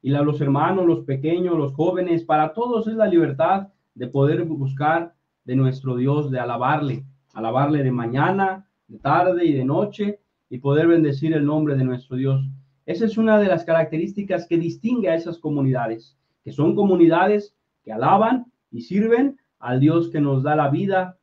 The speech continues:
y el que nos permite todas las cosas en nuestra existencia, hermano Ader. Entonces, eso es lo que puedo decirle, y como lo decía la palabra del Señor, asentándolo conforme a la Sagrada Escritura, decía,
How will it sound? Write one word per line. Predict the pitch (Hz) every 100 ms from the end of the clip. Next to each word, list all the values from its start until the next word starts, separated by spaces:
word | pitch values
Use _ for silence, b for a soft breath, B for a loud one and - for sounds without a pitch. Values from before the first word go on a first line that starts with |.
| _
y | - 127
el | 127
que | 135
nos | 135
permite | 131 135 151 151 139
todas | 147 147
las | 131 135
cosas | 139 143 135
en | 131
nuestra | 120 120 113
existencia, | - 113 123 135 131
hermano | 113 120 120 113
Ader. | 117 120 120 _ _ _ _ _ _ _
Entonces, | 127 147 170 170 - - _ _ -
eso | 196 208
es | 208 208
lo | 208 180
que | 175 165 156 143 - _
puedo | 139 175
decirle, | 160 135 160 175 180 180 - _ -
y | 135
como | 165 165
lo | 165
decía | 160 151 202 220
la | 185 160
palabra | 147 160 185
del | 160 131
Señor, | 139 156 160
asentándolo | 135 135 180 185 165 143
conforme | 139 156 165
a | 151
la | 131
Sagrada | 131 131 151 151
Escritura, | 135 120 127 151 147 - _ _ _ _ _ _ _ 127
decía, | 139 147 208 208 -